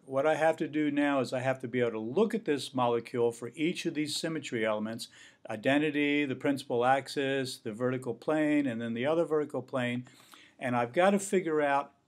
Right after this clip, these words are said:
when I do that operation, how many atoms don't get shifted or, or are unshifted. So identity means I don't do anything.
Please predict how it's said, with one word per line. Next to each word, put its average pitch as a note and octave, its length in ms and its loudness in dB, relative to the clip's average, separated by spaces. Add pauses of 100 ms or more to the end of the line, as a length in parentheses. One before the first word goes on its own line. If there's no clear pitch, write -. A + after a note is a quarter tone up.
when C3+ 280 -2
I B2 160 2
do C#3 500 2
that E3 260 4
operation, C#3 880 0 (400)
how C#3 220 2
many E3+ 320 -2
atoms C3+ 640 2
don't C3+ 480 0
get B2 220 0
shifted - 560 -2 (200)
or, A#2 360 0
or A#2+ 280 2
are A#2+ 340 -4 (100)
unshifted. C#3 640 -2 (500)
So C#3+ 380 6
identity D#3+ 580 4
means C#3+ 340 4
I B2+ 140 4
don't C#3+ 260 2
do C3 200 0
anything. A#2 540 -2